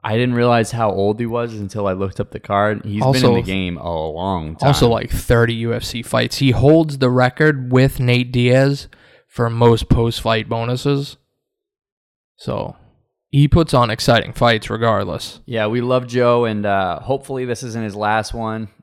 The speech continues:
Speaker 2: And if
Speaker 1: Uh,
Speaker 2: it is, hopefully he goes out with a win.
Speaker 1: Definitely.
Speaker 2: Fourth fight, we've got Greg Hardy taking on Ben Sassoli.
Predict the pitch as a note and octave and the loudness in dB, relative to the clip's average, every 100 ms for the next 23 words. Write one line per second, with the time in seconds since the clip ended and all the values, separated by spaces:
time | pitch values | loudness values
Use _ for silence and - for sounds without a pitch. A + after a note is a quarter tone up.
0 | _ - C3 C3 B2+ C3+ C#3 C3+ C3+ B2+ | _ 0 4 4 6 8 8 8 6 4
1 | B2+ A#2+ A#2+ B2 B2 B2 B2+ B2 B2 A#2+ | 2 -2 0 2 4 2 2 0 0 -2
2 | A2+ - _ _ - F#2+ - E2 D2 D2+ | -4 -10 _ _ -8 -6 -6 -12 -16 -20
3 | _ _ _ _ _ _ _ _ _ _ | _ _ _ _ _ _ _ _ _ _
4 | _ _ _ _ _ _ - - C3 C#3 | _ _ _ _ _ _ -16 0 4 6
5 | C3 - D#3+ F3 - - - - - C3+ | 6 6 6 6 2 -10 -20 -20 -4 0
6 | B2 B2+ A#2+ E3+ _ _ _ _ _ _ | 4 4 4 0 _ _ _ _ _ _
7 | _ _ _ - B2+ B2+ C3+ C3+ A2 C#3+ | _ _ _ -6 2 4 6 4 4 6
8 | D3 C3+ A#2+ A2+ - B2 B2+ A#2+ A#2+ A#2 | 8 6 2 -2 -2 0 2 2 2 2
9 | B2 B2 B2 A#2+ - A#2+ A#2 G#2 | 2 4 2 -2 0 0 0 -4